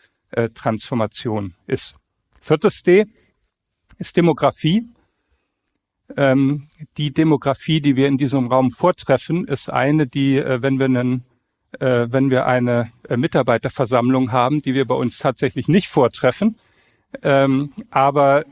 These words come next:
äh, was will ich damit sagen? Arbeitgeberattraktivität, Demografie, die besten Talente, viele davon sind hier sicher in diesem Raum zu gewinnen,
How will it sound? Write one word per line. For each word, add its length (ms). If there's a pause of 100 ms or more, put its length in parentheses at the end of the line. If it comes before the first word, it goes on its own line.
(440)
äh, 160 (300)
was 460 (480)
will 100
ich 120
damit 260
sagen? 460 (300)
Arbeitgeberattraktivität, 1400
Demografie, 760
die 140
besten 400
Talente, 520
viele 300
davon 380
sind 200
hier 140
sicher 240
in 100
diesem 280
Raum 320
zu 160
gewinnen, 400